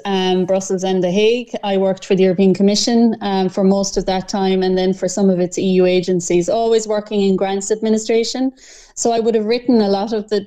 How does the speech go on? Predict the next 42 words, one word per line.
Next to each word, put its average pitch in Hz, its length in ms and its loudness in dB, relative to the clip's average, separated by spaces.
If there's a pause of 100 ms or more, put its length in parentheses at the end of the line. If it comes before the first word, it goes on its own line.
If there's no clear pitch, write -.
the 202 120 -2
topics 202 520 -4
under, 190 540 2 (160)
under 185 300 2
our 196 160 -2
remit, 190 480 -2 (400)
uh, 190 360 -2
with 214 200 0
my 190 260 -2
operational 190 600 -2
colleagues, 196 460 0
of 185 120 -4
course. 202 380 -2
And 202 140 -2
then 220 240 0
we 220 80 2
would 214 160 2
have, 208 220 -2 (100)
um, 190 480 0 (300)
you 202 140 -4
know, 185 160 2
evaluated 202 800 -2 (200)
those 208 380 2
applications 220 680 -2
coming 226 260 0
in 226 140 2
for 220 120 -2
funding, 220 560 0 (320)
and 208 140 -2
then 214 220 0
done 202 180 0
all 202 160 0
the 185 80 -6
project 190 400 -4
administration 190 880 0
for 196 340 -2
the 185 100 -10
Commission. 190 500 -2
So 196 140 -4
checking 202 460 -2
cost 190 300 -8
claims, 190 460 0